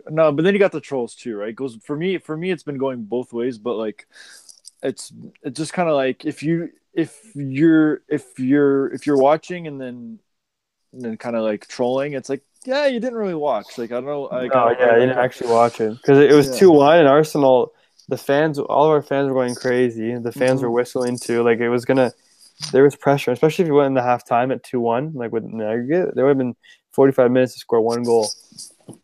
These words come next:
Speaker 2: which it could have happened too, especially with Koscielny injured.
Speaker 1: No, that's what I'm saying. Like, at the beginning of the game, it's like Koscielny gets hurt, and I'm like, "W-, okay, well,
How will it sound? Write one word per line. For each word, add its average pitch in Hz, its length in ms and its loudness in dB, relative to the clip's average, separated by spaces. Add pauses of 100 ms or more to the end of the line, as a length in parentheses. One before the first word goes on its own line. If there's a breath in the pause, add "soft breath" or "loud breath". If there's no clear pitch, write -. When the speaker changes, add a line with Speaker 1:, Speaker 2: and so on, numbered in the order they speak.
(600)
Speaker 2:
which 135 180 4
it 156 60 2
could 220 100 6
have 147 80 4
happened 131 400 2
too, 120 220 2
especially 170 300 2
with 156 100 4
Koscielny 139 440 0
injured. 170 300 2 (2250)
Speaker 1:
No, 180 280 4
that's 160 200 0
what 185 60 0
I'm 165 100 -6
saying. 202 220 -4
Like, 135 140 -4
at 143 80 -10
the 151 80 -6
beginning 151 360 -6
of 185 80 -6
the 151 60 -2
game, 165 220 -10
it's 143 120 -14
like 123 80 -16
Koscielny 151 420 -10
gets 143 200 -8
hurt, 165 280 -4
and 123 100 -16
I'm 123 80 -14
like, 117 180 -14
"W-, - 280 -16
okay, 110 340 -8
well, 110 380 -10